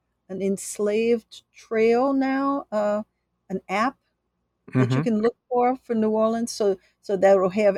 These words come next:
Speaker 1: actually, that will bring you to some of the slave markets, if you'd like to see that too.
Speaker 2: Mm-hmm.
Speaker 1: You know, but, but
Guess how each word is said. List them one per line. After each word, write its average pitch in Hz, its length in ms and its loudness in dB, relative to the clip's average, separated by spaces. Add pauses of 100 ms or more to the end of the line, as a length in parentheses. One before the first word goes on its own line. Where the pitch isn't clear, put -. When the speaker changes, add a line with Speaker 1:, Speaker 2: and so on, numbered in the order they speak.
Speaker 1:
actually, 196 380 -2
that 180 160 0
will 170 80 -2
bring 190 280 -4
you 185 100 0
to - 160 -16
some 185 160 -6
of 160 40 -6
the 156 60 -2
slave 190 400 -2
markets, 233 560 -8 (320)
if - 80 -20
you'd 190 120 -6
like 196 200 -2
to 226 80 -18
see 214 200 -10
that 202 220 -4
too. 123 60 -2
Speaker 2:
Mm-hmm. 123 300 0 (640)
Speaker 1:
You 208 80 -2
know, 214 140 2
but, 208 300 -2
but 240 160 0